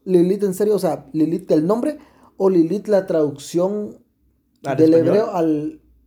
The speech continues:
Speaker 1: No, al inglés, primero fue al inglés.
Speaker 2: No sería latín, y del latín al inglés, y del inglés
Speaker 1: Yo
Speaker 2: al
Speaker 1: creo que
Speaker 2: español.
Speaker 1: fue primero al inglés, pero bueno, la, o al latín, no sé, pero del hebreo se tradujo a idioma que ignoremos, entonces,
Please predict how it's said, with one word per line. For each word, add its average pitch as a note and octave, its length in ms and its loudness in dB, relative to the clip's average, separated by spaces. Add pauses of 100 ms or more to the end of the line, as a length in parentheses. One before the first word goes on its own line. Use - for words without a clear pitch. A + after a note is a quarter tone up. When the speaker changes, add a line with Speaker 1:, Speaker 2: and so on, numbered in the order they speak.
Speaker 1:
No, D#3 220 -8
al C3+ 140 -8
inglés, D3 280 -4
primero D#3 320 -8
fue D#3+ 120 -8
al D3+ 80 -8
inglés. D3 360 -12 (680)
Speaker 2:
No C#3+ 100 -6
sería C#3+ 260 0
latín, C#3 380 -6
y E3 80 -6
del C3+ 160 -4
latín C#3 320 -8
al C#3 120 -8
inglés, C3 440 -8
y D3+ 40 -10
del B2 180 -8
inglés A#2+ 220 -8
Speaker 1:
Yo F3+ 80 2
Speaker 2:
al F3 60 -4
Speaker 1:
creo G3 120 0
que F#3+ 80 -2
Speaker 2:
español. F3+ 200 2
Speaker 1:
fue - 20 -16
primero D#3 280 -6
al D#3 120 -6
inglés, C3+ 580 -14
pero D#3 160 -4
bueno, D3+ 340 -6
la, E3 340 -2
o F3 120 6
al D#3 100 2
latín, D#3 320 -6
no E3+ 100 -2
sé, F3+ 140 -10 (340)
pero F3 360 2 (560)
del E3+ 260 2
hebreo G#3 640 2 (180)
se - 220 -14
tradujo F#3+ 720 -2
a B2 340 -20 (100)
idioma F3 540 -2
que D3 100 -10
ignoremos, C#3 640 -6 (760)
entonces, E3+ 760 -4